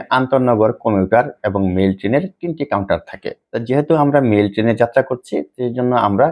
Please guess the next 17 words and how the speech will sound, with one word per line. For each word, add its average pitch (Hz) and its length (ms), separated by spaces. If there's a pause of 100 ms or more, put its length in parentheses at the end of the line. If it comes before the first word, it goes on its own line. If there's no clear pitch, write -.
(120)
মেইল 101 280
ট্রেনের 101 300
কাউন্টার 98 340
থেকে 104 200 (440)
সীতাকুণ্ড 170 420
পর্যন্ত 156 380 (120)
জনপ্রতি 143 560
একশো 113 280
পঁচিশ 151 360
টাকা 151 180
করে 110 220 (180)
টিকিট 110 280
ক্রয় 95 180
করিলাম, 87 340
যদিও 113 220
টিকিটের 147 360
গায়ে 139 200